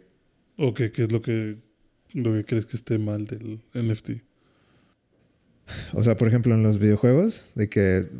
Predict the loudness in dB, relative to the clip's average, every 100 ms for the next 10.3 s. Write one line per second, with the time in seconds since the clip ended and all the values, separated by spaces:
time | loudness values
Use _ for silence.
0 | -18 -4 0 2 2 2 2 2 2 4
1 | 2 2 2 2 2 2 2 0 0 -2
2 | 0 0 0 -2 -2 0 2 0 -2 0
3 | 0 2 0 -2 0 2 2 -2 -4 -2
4 | -2 -2 -2 0 2 0 0 2 4 4
5 | 2 0 0 2 2 0 0 -2 -2 0
6 | 0 2 0 2 0 -2 -4 0 0 2
7 | 0 -2 -2 -4 -4 -8 -10 -12 -12 -4
8 | -2 -2 -6 -14 _ _ _ _ _ -4
9 | 2 2 4 4 4 6 6 6 4 4
10 | 0 0 -2